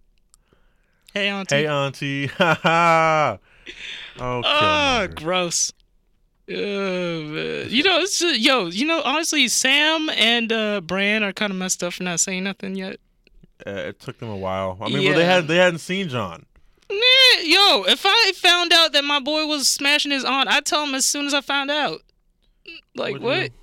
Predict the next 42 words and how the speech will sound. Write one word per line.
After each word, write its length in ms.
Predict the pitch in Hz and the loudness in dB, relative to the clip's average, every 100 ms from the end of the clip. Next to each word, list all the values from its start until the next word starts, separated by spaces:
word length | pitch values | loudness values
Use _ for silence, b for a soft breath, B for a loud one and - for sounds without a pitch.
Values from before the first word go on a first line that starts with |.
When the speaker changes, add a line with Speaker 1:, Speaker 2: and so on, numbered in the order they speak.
| - - - - - _ _ | -20 -20 -18 -18 -20 _ _
Speaker 1:
Now, 180 | 269 269 | 2 4
I 60 | 359 | 4
know 200 | 359 359 | 2 2
they 80 | 339 | 0
ain't 120 | 320 | 2
got, 120 | 302 | 0
like, 160 | 262 - | 0 -4
text 240 | 240 - | -6 -4
messages 340 | 196 165 175 165 | -8 -6 -6 -6
or 40 | |
nothing, 240 | 165 175 | -6 -8
but 120 | 175 254 | -6 -2
send 240 | - 453 | -2 -2
a 60 | 202 | -2
bird, 380 | 233 262 165 - | -2 -4 -4 -4
something. 300 | 269 - - B B | -4 -6 -8 B B
I 80 | - | -2
mean, 140 | 370 370 | -2 -2
he 180 | 381 | -4
did 240 | 262 294 294 | 0 0 0
eventually. 400 | 240 285 277 - B B | -2 -2 -2 -6 B B
He 100 | 392 | 2
didn't 160 | 427 415 | 4 2
even 120 | 349 | -2
tell 260 | - 311 311 | -4 -2 -2
him 120 | 254 | -4
until 240 | 220 240 | -4 -4
there 100 | 233 | -4
was, 100 | 220 | -4
like, 140 | 202 170 | -4 -4
five 240 | 196 202 | -2 -2
minutes 260 | 196 190 175 | -2 -4 -4
left 140 | 170 | -6
in 80 | 175 | -6
the 60 | 160 | -8
episode. 480 | - - 123 - _ _ _ _ _ _ _ _ _ _ _ _ _ - _ _ - - b b b b b b _ _ | -6 -6 -8 -14 _ _ _ _ _ _ _ _ _ _ _ _ _ -20 _ _ -20 -20 b b b b b b _ _
Speaker 2:
Yeah, 80 | - 277 | -4 0
Speaker 1:
Oh, 20 | 269 | 2
yeah, 80 | 190 | 2
by 140 | 202 | 0
the 60 | |
way, 60 | 190 | 0